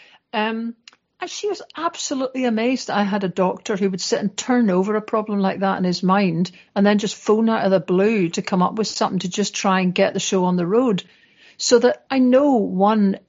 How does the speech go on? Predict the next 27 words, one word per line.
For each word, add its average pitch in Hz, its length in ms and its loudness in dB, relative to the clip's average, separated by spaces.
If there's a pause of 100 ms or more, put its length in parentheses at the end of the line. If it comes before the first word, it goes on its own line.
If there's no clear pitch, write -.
(120)
you 202 140 2
know, 180 160 0
anecdotal 196 680 -2
example 185 580 -2
doesn't 190 440 -2
gainsay 185 640 0
actual 185 400 -2
statistics. - 840 -4 (480)
But 233 80 4
on 233 100 4
the 240 160 4
other 262 140 0
hand, 214 260 -2
we 208 80 0
hear 214 220 0
a 208 40 0
lot 202 360 -2
of 226 100 2
anecdotes, 208 720 0
you 196 60 2
know. 196 260 2
So, 190 560 2
um, 180 360 2 (260)
so - 160 2
no, 240 260 6
I 247 140 0
feel 185 440 0